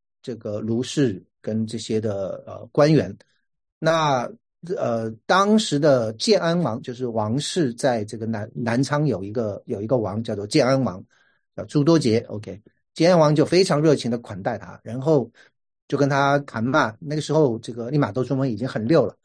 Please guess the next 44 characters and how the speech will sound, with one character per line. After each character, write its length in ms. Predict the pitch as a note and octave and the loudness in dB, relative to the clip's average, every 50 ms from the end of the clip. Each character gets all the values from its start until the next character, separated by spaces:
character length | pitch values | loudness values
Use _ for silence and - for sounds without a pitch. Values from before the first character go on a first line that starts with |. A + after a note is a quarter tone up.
| _ _ _ _ _ _ _ _ _ _ _ | _ _ _ _ _ _ _ _ _ _ _
然 140 | - C#3 D#3 | -4 -2 0
后 100 | F3+ F3 | 2 2
就 100 | F3+ F3+ | 2 0
说 360 | F3 F#3+ F3 E3+ F3 E3+ F3 F3 - | 2 4 6 6 8 6 6 4 4
：“啊， 160 | D#3+ E3+ D#3+ | 4 2 4
我 140 | C#3+ C3 A#2+ | 2 0 -2
们 100 | B2 B2+ | -4 -4
中 180 | - E3+ E3+ | -4 -4 -2
国 140 | E3 D#3+ D3 | 0 0 0
人 160 | C#3+ C#3+ D3 | 0 0 -2
是 260 | C#3+ - - C#3+ C3 A#2 | -4 -6 -8 -10 -10 -10
接 220 | A#2 - C#3+ C#3 | -4 -2 -2 0
待 340 | C#3 C#3 C3+ C3 B2 A#2+ A2+ A2 G#2+ A2+ B2+ - _ _ _ _ _ _ _ _ _ - | 2 2 2 2 0 -2 -4 -6 -6 -8 -10 -12 _ _ _ _ _ _ _ _ _ -14
远 220 | C3+ A#2 A#2 A2+ | -8 -6 -6 -4
方 140 | A2+ D3+ C#3 | -2 0 0
来 100 | C3+ C3+ | 2 2
的 80 | C#3+ | 2
朋 200 | C#3 - A#2 A#2+ | 0 0 -2 -2
友， 100 | C3 B2 | -2 -2
我 60 | G2+ G2 | -2 -4
们 120 | G#2 G#2+ | -8 -10
就 200 | G#2 A#2 A#2+ A2+ | -10 -8 -10 -10
是， 420 | A2 - A2+ A2 A2 G2 G2 - - | -8 -8 -6 -6 -6 -6 -8 -10 -14
呃， 160 | G2+ A2 - - | -14 -16 -8 -4
用 200 | C#3 B2 A#2 A#2 | -4 -2 -2 -4
茶 300 | A#2 - - A#2 C3+ D3 | -6 -4 -2 0 0 2
点 180 | C3+ B2 G#2 | 2 0 0
呐 220 | G#2+ A2+ A2+ A2+ A2 | 0 -4 -4 -4 -4
来 140 | G#2+ A2 A2 | -6 -6 -6
招 180 | - A2 A2+ | -6 -6 -4
待， 140 | A#2 A#2+ A2 | -4 -4 -4
你 100 | A2 A2+ | -2 -2
们 100 | G#2+ A#2+ | -2 -2
西 200 | A#2 - D#3+ D3 | -2 0 0 2
方 180 | D#3 D3+ D3+ C3 | 2 2 2 2
人 180 | A2+ A2 A2+ | 0 -2 -4
是 320 | A#2 - - B2 A2 G2+ - _ _ _ _ _ _ _ _ _ _ - | -6 -6 -6 -6 -6 -6 -10 _ _ _ _ _ _ _ _ _ _ -8
怎 140 | - - G#2+ | -6 -2 0
么 60 | B2 | 2
样 120 | C3+ C3 | 2 2
一 60 | A#2 | 2
个 100 | G#2 A#2 | 0 0
做 200 | A2 A2+ D3+ B2+ | 2 4 2 2
法？” 180 | - - - | 2 0 -14